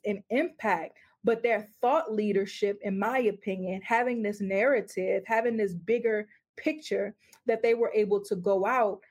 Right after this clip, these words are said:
um, and preach about, that made them a lot more effective in establishing the church and establishing the, the Christian community that we have today.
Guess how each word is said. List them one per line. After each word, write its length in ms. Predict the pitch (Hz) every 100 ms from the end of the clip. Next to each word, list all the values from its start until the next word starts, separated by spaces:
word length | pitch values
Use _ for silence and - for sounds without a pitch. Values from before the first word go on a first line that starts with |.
| _ _
um, 640 | 208 202 185 180 202 190 180 -
and 220 | 208 208
preach 320 | - 359 -
about, 440 | 208 180 165 151 - _ -
that 200 | 233 311
made 200 | 294 277
them 160 | 277 233
a 60 |
lot 320 | 185 220 233
more 300 | 226 226 214 -
effective 800 | 185 - 247 247 - 180 - - _ _ -
in 260 | 220 214
establishing 880 | 196 - 202 220 226 202 190 208 196
the 100 | 180
church 440 | 180 - 262 196 185
and 100 | 202
establishing 840 | 185 - 190 208 214 208 196 180 180 - _
the, 280 | 196 202 190 185
the 300 | 185 175 180
Christian 760 | - 254 247 - 220 202 190 190
community 760 | 202 190 220 269 165 160 185 _ _ -
that 200 | 208 220
we 140 | 214
have 320 | 220 196 190
today. 580 | - 185 202 247 143